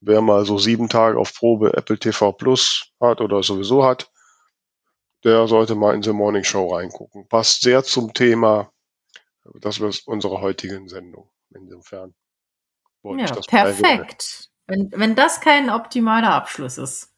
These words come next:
Speaker 1: Ja, noch irgendwas Nettes müssen wir noch, ne? So, äh, ja, also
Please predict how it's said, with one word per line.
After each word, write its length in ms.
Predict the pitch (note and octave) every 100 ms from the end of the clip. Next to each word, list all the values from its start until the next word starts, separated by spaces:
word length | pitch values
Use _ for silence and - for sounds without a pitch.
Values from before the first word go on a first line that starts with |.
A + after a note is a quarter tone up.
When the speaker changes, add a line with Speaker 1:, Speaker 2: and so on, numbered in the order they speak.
| _ _ _ _ _ _ _
Speaker 1:
Ja, 220 | A#2 G#2 G2
noch 240 | A#2+ -
irgendwas 340 | C#3 D3 C3+
Nettes 420 | B2 D3 E3 D3 C#3+
müssen 180 | C#3+
wir 100 | C#3+
noch, 240 | C3+ C#3 -
ne? 260 | C3+ D3+ D3
So, 400 | - A#2 A2+ _ _ _ - _ _ _
äh, 300 | - A#2+ A2
ja, 160 | A#2 F#2
also 480 | - A#2+ A2 G#2